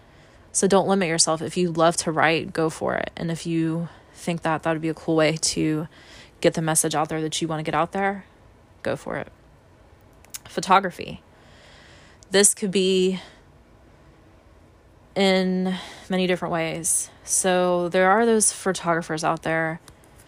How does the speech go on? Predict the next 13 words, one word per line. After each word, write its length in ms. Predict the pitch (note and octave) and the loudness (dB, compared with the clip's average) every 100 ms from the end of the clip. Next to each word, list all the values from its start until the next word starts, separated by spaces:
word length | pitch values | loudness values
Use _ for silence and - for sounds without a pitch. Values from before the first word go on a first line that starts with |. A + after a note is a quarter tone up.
| - - - - | -20 -20 -14 -2
that 440 | F3+ F3 E3+ - - - - - - - - - - - - - - - - - - | 4 6 6 2 -6 -20 -20 -20 -20 -20 -20 -20 -20 -20 -20 -20 -20 -20 -20 -20 -8
take 260 | - G#3+ G3+ | -2 0 0
pictures 320 | G3 F#3 F3+ | -2 -2 -2
of 80 | E3 | 0
animals 580 | E3+ E3 E3 D#3+ D#3+ - - | 0 0 -2 0 -2 -2 -4
that 380 | F3 E3+ E3 | 2 4 4
have 180 | - E3+ | 2 0
died, 420 | D#3+ D#3+ D#3+ E3 E3+ - - - - | 2 4 2 -2 -8 -20 -20 -14 -8
that 180 | E3 | -8
have 560 | - E3 D#3+ D#3+ - - - - - - - - - - - - - - | -4 -4 -4 -8 -16 -20 -20 -20 -20 -20 -20 -20 -20 -20 -20 -20 -20 -4
been 140 | F#3 F3 | -2 0
through 320 | F3 E3+ E3 - - - - _ - - - - - - | 0 -2 -4 -10 -20 -20 -20 _ -20 -20 -20 -20 -8 -4
abuse 580 | E3+ E3+ F3 E3+ - | -2 0 0 2 0